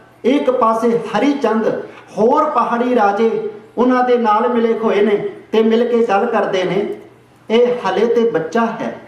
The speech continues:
ਹਲੇ ਜਵਾਨੀ ਦੀ ਦਹਿਲੀਜ਼ ਤੇ ਕਦਮ ਰੱਖਿਆ ਹੈ, ਇਹ ਕਰ ਕੀ ਸਕਦਾ ਹੈ? ਇੱਕ ਤੇ ਉਹਨਾਂ ਦੇ ਮਨ ਦੇ ਵਿੱਚ ਇਹ ਭੁਲੇਖਾ ਕਿ ਇਹ ਜਵਾਨ, ਤੇਈਆਂ ਸਾਲਾਂ ਦੀ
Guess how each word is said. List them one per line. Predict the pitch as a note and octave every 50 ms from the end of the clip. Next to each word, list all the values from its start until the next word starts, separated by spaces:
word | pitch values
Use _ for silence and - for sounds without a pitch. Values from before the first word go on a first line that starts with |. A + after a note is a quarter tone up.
| - - - - - - - - - G3+
ਹਲੇ | A#3+ B3+ C4+ -
ਜਵਾਨੀ | A#3 A3 A3+ A3+ A3 A3 A#3 B3 C#4+ C4
ਦੀ | A#3+ B3+ B3
ਦਹਿਲੀਜ਼ | - G#3+ G3 G3 G3+ G3+ A3 A#3+ A#3+ G#3
ਤੇ | - A#3 A3+
ਕਦਮ | - G#3+ G3 - A#3+ B3+ C4
ਰੱਖਿਆ | B3 - - - F3 E3+
ਹੈ, | F3+ A3 - - -
ਇਹ | B3 C4+ C4 C4+
ਕਰ | - A3+ A#3+ B3+
ਕੀ | - C#4+ D4+ D4+
ਸਕਦਾ | - - B3+ B3 B3 G#3 G3
ਹੈ? | F3+ - - - - - - -
ਇੱਕ | - B3 - - C#4+
ਤੇ | C#4+ - -
ਉਹਨਾਂ | C4+ A#3+ - A#3+ B3 B3 B3+
ਦੇ | B3+ C4 B3+
ਮਨ | A#3 A3 G#3+ A3+ A#3
ਦੇ | A#3+
ਵਿੱਚ | A#3+ A#3 A#3+ - -
ਇਹ | - - A3+ A#3
ਭੁਲੇਖਾ | A#3 A#3+ A#3+ - F3+ F3+ - - A#3 A#3 A#3
ਕਿ | A#3+ A#3
ਇਹ | A3+ A#3 G#3 A3+ A#3+ -
ਜਵਾਨ, | - G3 F#3+ G3 G3+ A3+ B3+ A#3+ - - - - - - - - - -
ਤੇਈਆਂ | - A3 A#3+ C4+ C#4 C4+ C4
ਸਾਲਾਂ | B3+ - - G#3+ A3 A#3+ B3 B3 A#3+
ਦੀ | A#3+ A#3 -